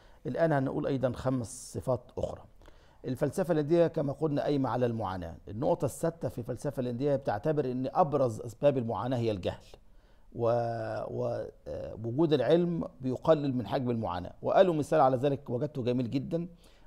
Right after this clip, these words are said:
قال لك: "لو أجل-، أجلسنا إنسان في غرفة وقدامه آلة عرض سينمائي، هو لا يعرف أنها آلة عرض سينمائي، وفي، في الفيلم معروض عليه شخص بيسقط من أعلى الجبل إلى أسفله، تهشم رأسه وتقطع أوصاله،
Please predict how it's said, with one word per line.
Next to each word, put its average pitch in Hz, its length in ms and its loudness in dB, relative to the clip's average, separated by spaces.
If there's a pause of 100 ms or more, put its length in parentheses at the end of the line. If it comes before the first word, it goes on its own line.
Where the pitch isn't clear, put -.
قال 151 120 4
لك: 147 160 4
"لو 131 240 4
أجل-، 120 440 -2
أجلسنا 127 480 -2
إنسان 135 280 0
في 131 120 -4
غرفة 147 400 -2
وقدامه 143 560 0
آلة 135 180 2
عرض 123 260 -2
سينمائي، 123 640 -2 (420)
هو 131 180 8
لا 127 140 6
يعرف 127 360 6
أنها 131 240 0
آلة 131 160 2
عرض 117 260 -2
سينمائي، 117 640 -4 (360)
وفي، 151 340 0
في 170 100 0
الفيلم 143 680 0
معروض 139 280 4
عليه 139 220 6
شخص 139 380 -2
بيسقط 139 500 -4
من 120 160 -6
أعلى 131 240 2
الجبل 117 420 2 (440)
إلى 127 260 2
أسفله، 127 360 0
تهشم 117 520 -2
رأسه 131 300 -2
وتقطع 113 600 -4
أوصاله، 147 540 2